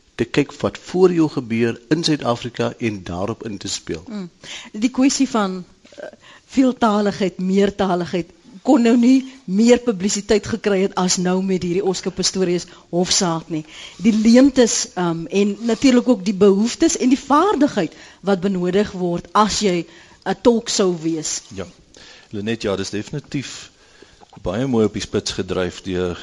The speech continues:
Speaker 3: meneer Mandela se gedenkdiens natuurlik, wat almal van weet,
Speaker 2: Mm.
Speaker 3: en, en dan hierdie geleentheid, eh, van Oscar Pistorius. En ek sê nou geleentheid, en miskien is dit wat, hoe ons dit sien, want, eh, ons het regtig van die, vanuit die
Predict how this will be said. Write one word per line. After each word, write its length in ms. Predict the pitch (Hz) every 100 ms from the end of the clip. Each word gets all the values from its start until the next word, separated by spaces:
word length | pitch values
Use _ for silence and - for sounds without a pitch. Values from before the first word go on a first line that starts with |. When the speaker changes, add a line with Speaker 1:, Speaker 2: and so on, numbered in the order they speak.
| -
Speaker 3:
meneer 280 | 104 90 90
Mandela 420 | 90 85 92 101
se 220 | - 90
gedenkdiens 760 | 95 85 87 92 90 87 - -
natuurlik, 480 | 95 90 87 87
wat 160 | - -
almal 200 | 87 85
van 240 | - 85
weet, 300 | 82 85 85
Speaker 2:
Mm. 180 | - 214
Speaker 3:
en, 240 | - 82 85
en 180 | 85
dan 200 | 82 82
hierdie 280 | 82 87 92
geleentheid, 800 | - 90 85 82 - - - - -
eh, 120 | 87 - -
van 180 | - 82
Oscar 280 | 80 - 90
Pistorius. 600 | - - - 98 87 -
En 120 | 85 - - - - -
ek 180 | - -
sê 120 | 101
nou 120 | 92 85
geleentheid, 640 | 87 85 107 113 92 95
en 80 | 90
miskien 340 | 87 - 98
is 100 | 90
dit 180 | 87 85
wat, 160 | 85 87
hoe 200 | 90 87
ons 120 | 85
dit 180 | 87 -
sien, 320 | 151 104 98 - - - - -
want, 160 | 95
eh, 60 | 107
ons 180 | - 113
het 200 | 104 107
regtig 520 | 90 95 - 139 123
van 140 | - 101
die, 120 | 101
vanuit 520 | - 104 101 113 98
die 240 | 95 92